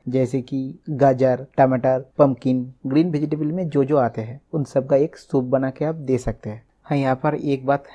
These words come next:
आपको ध्यान में रखना चाहिए कि ये जो फूड, ये फूड एज के हिसाब से थोड़ा बहुत आप बढ़ा सकते हैं, थोड़ा थोड़ा करके बढ़ा लेना, लेकिन बहुत ज़्यादा नहीं, बहुत कम भी नहीं, और इसमें, इस फूड हैबिट में चिकन रखना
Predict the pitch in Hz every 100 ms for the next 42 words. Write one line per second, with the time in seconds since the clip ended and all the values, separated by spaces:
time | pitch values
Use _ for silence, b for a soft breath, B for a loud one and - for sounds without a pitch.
0 | - - - 139 120 123 135 131 131 147
1 | 131 135 139 175 214 131 123 120 139 226
2 | 226 123 - 123 - 147 208 - 127 127
3 | - 190 247 190 135 - 135 131 135 156
4 | 127 143 131 - 247 - 175 220 156 175
5 | 180 196 143 127 131 - - 120 113 -
6 | 156 143 - 143 139 131 190 202 127 127
7 | 123 131 - - 139 139 131 127 - 131
8 | 123 131 131 127 127 127 139 147 196 247
9 | - 120 120 143 135 139 - - 131 131
10 | 131 120 107 123 - 120 120 - 131 123
11 | 131 131 139 135 - - 139 131 131 127
12 | 127 147 135 123 143 - 120 156 147 131
13 | - 147